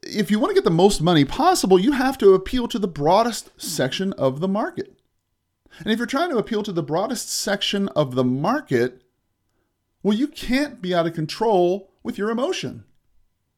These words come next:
That's why it really benefits you to go ahead and use a real estate agent, a realtor in particular, to protect your interest and res-,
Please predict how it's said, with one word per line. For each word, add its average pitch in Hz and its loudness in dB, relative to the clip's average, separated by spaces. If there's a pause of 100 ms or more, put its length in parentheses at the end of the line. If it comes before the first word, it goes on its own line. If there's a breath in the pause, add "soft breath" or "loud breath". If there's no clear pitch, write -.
(320 loud breath)
That's 294 -2
why 240 2
it 180 0
really 196 2
benefits 165 0
you 92 2 (200 loud breath)
to - 0
go 170 6
ahead 175 6
and 139 2
use 180 2
a 160 2
real 143 4
estate 131 4
agent, 101 2
a 135 4
realtor 131 4
in 110 2
particular, 139 2 (220 loud breath)
to 170 4
protect 233 0
your 160 4
interest 127 -2
and 160 0
res-, 147 -2